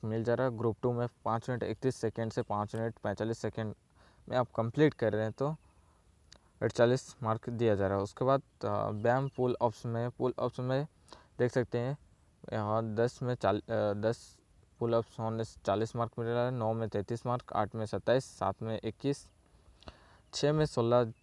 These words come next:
दिया जा रहा है। उसके बाद नाइन फीट ditch need to qualify करना पड़ेगा, जिग जैग में भी आपको क्वालिफाई करना पड़ेगा। उसके बाद physical, अ, measurement at rally site में आपको किया जाएगा फिजिकल मेजरमेंट। उसके बाद मेडिकल टेस्ट किया जाएगा फिजिकल मेजरमेंट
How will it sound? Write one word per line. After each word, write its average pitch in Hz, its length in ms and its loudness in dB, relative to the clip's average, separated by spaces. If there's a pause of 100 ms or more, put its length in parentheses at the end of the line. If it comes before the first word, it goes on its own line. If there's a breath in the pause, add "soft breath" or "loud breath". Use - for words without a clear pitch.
(200)
दिया 110 200 2
जा 98 140 2
रहा 95 100 -2
है। 95 60 -4
उसके - 240 -6
बाद 135 140 0
नाइन 117 280 0
फीट 123 260 -2 (140)
ditch - 280 -2 (1120)
need 117 160 -2
to - 100 -6
qualify 110 460 2
करना 120 200 -2
पड़ेगा, 127 360 0
जिग 113 240 -2
जैग 110 200 2
में 107 200 -2
भी 113 80 0
आपको 110 300 0
क्वालिफाई 120 480 0
करना 107 260 -2
पड़ेगा। 95 420 -2 (1080 loud breath)
उसके - 240 -4
बाद 165 220 2
physical, 131 520 0
अ, 113 160 -2
measurement 117 500 0 (140)
at 113 60 0
rally 107 420 0
site - 440 -6
में 104 280 -4
आपको 104 240 -6
किया 113 240 0
जाएगा 113 180 2
फिजिकल 107 400 -4
मेजरमेंट। 107 580 -2
उसके 107 220 -6
बाद 98 100 0
मेडिकल 110 460 0
टेस्ट 117 280 -2
किया 107 200 0
जाएगा 107 240 2
फिजिकल 104 400 -4
मेजरमेंट 101 560 -4